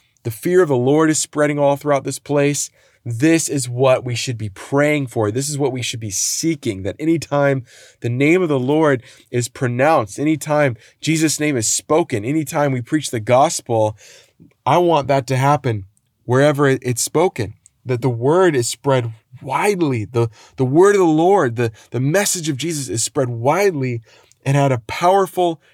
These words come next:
effect. I want that to happen in our lives. I want that to happen in our cities, in our campuses, in our schools, in our workplaces. Let it be so.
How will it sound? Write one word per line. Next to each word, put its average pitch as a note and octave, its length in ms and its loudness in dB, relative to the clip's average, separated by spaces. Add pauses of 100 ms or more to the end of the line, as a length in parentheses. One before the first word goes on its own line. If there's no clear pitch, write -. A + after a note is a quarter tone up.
(140)
effect. - 720 -4 (540)
I D3 140 0
want D#3+ 360 0
that C#3 180 2
to A#2+ 100 -6
happen A2+ 640 -4
in G#2+ 140 -10 (120)
our C#3 240 4
lives. G#2 520 -4 (380)
I B2+ 60 -2
want D3+ 220 0
that C3 200 0
to C3+ 60 -4
happen B2+ 300 -2
in G#2 120 -8 (100)
our D3 260 2
cities, G2+ 460 -4
in G#2+ 160 -4
our D#3 240 2
campuses, A#2+ 680 -4
in G#2 60 -6
our C3 160 -2
schools, C3 640 -2 (500)
in C#3 120 -2
our A#2 160 2
workplaces. A2+ 960 -2 (400)
Let A#2+ 260 2
it F3 140 -4
be B2+ 100 -6
so. G2 640 -4